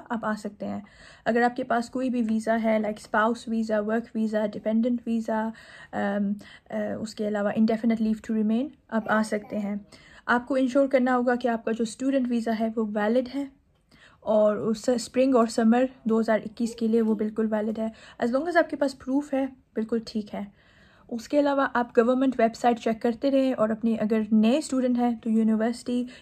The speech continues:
या कॉलेज की साइट को चेक करें, because उसमें थोड़ी सी अगर एक्स्ट्रा रिक्वायरमेंट्स है, लेटर वगैरह, उसमें वो बहुत क्लियर होगा। तो otherwise general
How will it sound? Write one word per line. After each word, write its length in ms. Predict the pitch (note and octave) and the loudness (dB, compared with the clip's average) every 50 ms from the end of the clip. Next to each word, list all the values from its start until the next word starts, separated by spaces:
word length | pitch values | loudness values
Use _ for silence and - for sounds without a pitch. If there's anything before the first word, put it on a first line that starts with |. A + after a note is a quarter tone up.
| _ - | _ -4
या 60 | G#3 | -4
कॉलेज 380 | G#3+ - - A#3 A3 B3 B3 - | -4 -4 -2 0 0 0 0 0
की 120 | - A#3 | -2 -4
साइट 300 | A3+ - A3+ A3 A3 A3+ | -2 -2 -2 -2 -2 -2
को 80 | - B3 | -6 -4
चेक 260 | A#3+ - A#3+ A3+ - | -2 -2 -2 -2 -2
करें, 220 | - A#3 A3+ A#3 A#3+ | -4 -2 -2 -2 -2
because 260 | A3+ A#3+ A#3+ B3 C#4 | 0 -2 -2 -2 -4
उसमें 240 | B3+ A#3+ B3 C4 C4+ B3+ | -6 -4 -4 -4 -2 2
थोड़ी 160 | C4 B3 B3 | 2 2 2
सी 160 | A#3+ B3 B3+ A#3+ | 2 0 0 2
अगर 160 | A3+ A#3+ A3+ | 2 2 0
एक्स्ट्रा 460 | A3 A3 - - A3 A3 - - A#3 | 0 -2 -2 -6 -6 -4 0 0 2
रिक्वायरमेंट्स 560 | A3 G#3+ A3 - A3 A3 G#3+ A3 A3 G#3+ - | 2 2 0 0 0 0 2 2 0 0 2
है, 140 | A3 G#3+ G#3+ | 0 0 0
लेटर 300 | G#3+ G#3+ G#3+ G#3+ A3+ A3 | 0 -2 -2 0 -2 -2
वगैरह, 380 | G#3 G#3 G#3 G#3 G#3+ G#3+ G#3+ G#3+ - - - - - - | -2 -2 -2 -2 -2 -2 -4 -6 -8 -14 -20 -20 -20 -10
उसमें 300 | - A#3 A3+ - - B3 | -6 -6 -4 -2 0 2
वो 220 | A#3+ A3+ A#3 B3 B3+ B3+ - | 2 4 4 4 4 2 -2
बहुत 240 | A#3+ - A#3+ A#3 A#3 - _ - | -4 -2 -2 -2 -4 -6 _ -4
क्लियर 280 | - A3+ A3 G#3+ G#3+ | 0 2 2 2 2
होगा। 300 | G#3 G3 - - - G3 G3+ - _ _ _ _ _ _ _ _ _ _ _ _ _ _ _ _ _ - | 0 -2 -4 -6 -8 -8 -10 -12 _ _ _ _ _ _ _ _ _ _ _ _ _ _ _ _ _ 2
तो 200 | - C4 D4 C#4+ C#4+ - - - - - _ - | 4 4 4 4 2 -4 -20 -20 -20 -8 _ 0
otherwise 480 | A#3+ A#3+ D4+ D#4 D4+ C#4+ C#4 C#4 C4 - | 2 4 4 4 4 4 2 2 0 0
general 460 | - B3 A3+ A3+ A#3+ A#3+ B3 B3+ | 2 2 4 4 4 4 2 0